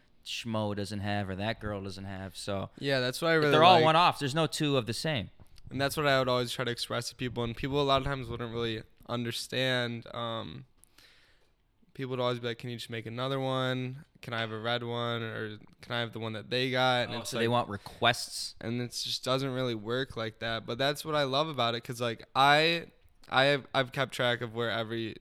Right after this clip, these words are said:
Speaker 2: Happy Jack piece that I've sold went. So I know,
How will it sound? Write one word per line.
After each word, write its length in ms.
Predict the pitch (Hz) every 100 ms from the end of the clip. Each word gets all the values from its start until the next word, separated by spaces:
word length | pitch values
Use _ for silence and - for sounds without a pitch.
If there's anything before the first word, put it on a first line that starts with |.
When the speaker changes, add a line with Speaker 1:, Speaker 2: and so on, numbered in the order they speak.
| -
Speaker 2:
Happy 240 | 120 117
Jack 260 | 113 110 -
piece 260 | 117 113
that 140 | 123 113
I've 180 | 82 -
sold 420 | - 113 110 -
went. 380 | 113 110 110 -
So 140 | - 117
I 80 |
know, 560 | 117 113 117 117 117